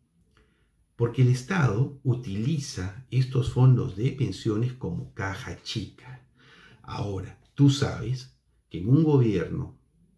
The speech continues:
unipartidario, donde solo hay un partido, donde solo la cúpula maneja todo el país, pues la corrupción es muy fácil.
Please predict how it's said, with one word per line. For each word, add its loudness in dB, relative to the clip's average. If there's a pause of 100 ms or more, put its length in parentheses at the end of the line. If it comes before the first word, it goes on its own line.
(280)
unipartidario, 0
donde -4
solo 6
hay -2
un -4
partido, -6 (600)
donde 0
solo 6
la -4
cúpula 0
maneja -4
todo 6
el 2
país, -10
pues -8
la -8
corrupción 0
es 4
muy -6
fácil. -14